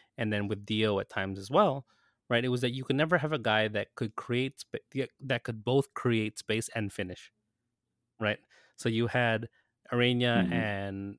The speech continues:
Speaker 1: and Ramirez, who were both excellent at creating space for Vela and those guys to operate, and the syst-, it flows a little bit a li-, better, right? But at the same time, they're not finishing their chances,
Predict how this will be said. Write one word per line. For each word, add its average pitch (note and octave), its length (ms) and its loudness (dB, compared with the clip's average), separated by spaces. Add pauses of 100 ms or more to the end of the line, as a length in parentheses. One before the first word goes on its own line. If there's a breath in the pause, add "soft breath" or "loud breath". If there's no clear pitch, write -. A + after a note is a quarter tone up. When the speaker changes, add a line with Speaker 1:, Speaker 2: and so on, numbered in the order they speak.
(140)
Speaker 1:
and G#2+ 240 -6
Ramirez, A2 480 0
who A2+ 120 -4
were G2+ 280 -2 (180)
both A#2+ 320 0
excellent A#2+ 420 0
at G2+ 120 -4
creating A2 340 -4
space G#2 300 -2
for G#2+ 160 -8
Vela G2 360 0
and G2 120 -2
those F#2+ 120 -4
guys F#2 200 -4
to - 80 -6
operate, G#2+ 460 -2 (420)
and A#2 160 -6
the G#2+ 60 -8
syst-, - 480 -4
it - 160 -6
flows B2 420 2
a A2 40 0
little G#2 240 -2
bit G#2 120 -4
a F#2+ 60 -2
li-, F#2+ 140 -6 (320)
better, B2 400 4
right? A2+ 260 -2 (440)
But A2 100 2
at A2 40 0
the G#2+ 80 -4
same A#2 180 -2
time, A2+ 160 0
they're G#2+ 100 0
not A2 200 -2
finishing G#2 320 -6
their F#2+ 100 -10
chances, - 500 -12